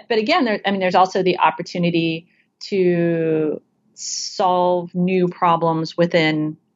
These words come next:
established organizations. And I think that's often the place where design consultants come in to help established organizations that have capital, that have,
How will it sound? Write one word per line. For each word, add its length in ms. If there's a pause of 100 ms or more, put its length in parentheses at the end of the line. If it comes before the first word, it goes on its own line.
established 480
organizations. 760
And 100
I 60
think 220
that's 320
often 600 (260)
the 120
place 560
where 520
design 380
consultants 440
come 300
in 260
to 120
help 380 (340)
established 480
organizations 920
that 180
have 340
capital, 720 (340)
that 340
have, 600